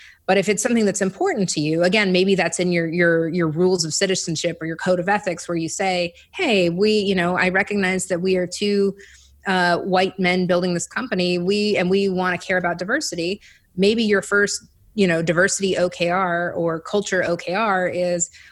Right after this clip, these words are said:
"We wanna make sure that we have a diverse pipeline, uh, for this candidate. You know, we, we won't just hire our buddy who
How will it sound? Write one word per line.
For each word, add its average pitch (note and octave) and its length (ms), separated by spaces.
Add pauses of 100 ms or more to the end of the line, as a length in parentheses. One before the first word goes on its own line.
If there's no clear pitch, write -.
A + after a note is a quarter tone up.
(120)
"We A3 100
wanna G#3+ 160
make G3 140
sure G#3 160
that F#3 120
we F#3+ 80
have F#3+ 160
a F#3 40
diverse F3 340
pipeline, D#3+ 580
uh, E3+ 220
for F3+ 220
this F3 160
candidate. A#3 480
You E3+ 120
know, D#3+ 120
we, F3 200
we F3 140
won't F3 220
just E3+ 160
hire F#3 360
our E3+ 140
buddy F#3+ 380
who F3+ 340